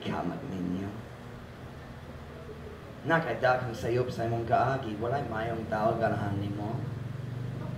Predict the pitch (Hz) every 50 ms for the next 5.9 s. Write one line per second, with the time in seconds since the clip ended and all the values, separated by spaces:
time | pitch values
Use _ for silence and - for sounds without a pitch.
0 | - - 160 175 180 175 - - 151 151 147 - 135 131 127 123 120 120 120 117
1 | 120 107 107 117 117 - - 113 113 113 110 110 107 104 104 104 101 101 101 107
2 | 123 151 165 - - - - - - - - - - - - - - - - 240
3 | 233 214 175 - 156 156 170 180 - 226 - - - 113 90 87 - - - -
4 | - - - - - - - - - - - - - - - - - - - -
5 | - - - - 226 240 220 175 - - - - 107 101 98 113 139